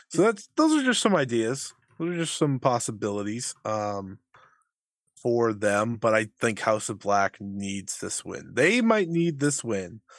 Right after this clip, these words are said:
Speaker 1: more than anyone needs a win on this show.
Speaker 2: Yeah.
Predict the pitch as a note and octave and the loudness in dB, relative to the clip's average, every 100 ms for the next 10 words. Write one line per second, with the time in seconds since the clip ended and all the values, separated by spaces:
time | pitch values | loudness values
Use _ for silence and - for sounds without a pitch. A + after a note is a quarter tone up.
0 | - _ _ _ A#2 C3+ D3+ D3 C#3 - | -20 _ _ _ 0 2 4 2 0 0
1 | C3 E3 E3+ E3 D3 C3+ A#2+ B2 A2+ G#2+ | 4 4 4 4 2 0 -2 -4 -2 -2
2 | G2 G2 - - - _ _ _ _ _ | -4 -6 -8 -10 -12 _ _ _ _ _
3 | _ _ _ A2+ | _ _ _ -14